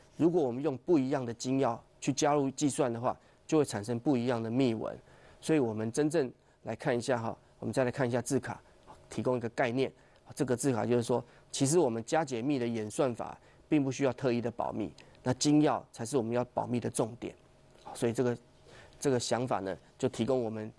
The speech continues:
同学做一个参考。其实数学方法可能不是那么机密，但是你自己保存的那个钥匙是很机密的，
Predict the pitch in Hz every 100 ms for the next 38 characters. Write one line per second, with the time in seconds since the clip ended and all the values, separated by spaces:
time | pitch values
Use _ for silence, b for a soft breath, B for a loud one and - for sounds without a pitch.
0 | _ - 110 110 139 120 113 120 117 113
1 | 117 - B B - 127 143 - - B
2 | B - - - - 196 165 131 127 139
3 | 127 101 - - - 110 110 117 127 139
4 | 120 107 - 120 123 107 - - - 139
5 | 143 120 B B B 117 110 160 127 110
6 | 107 117 113 135 120 127 113 113 - -
7 | - 147 131 107 - 120 127 110 76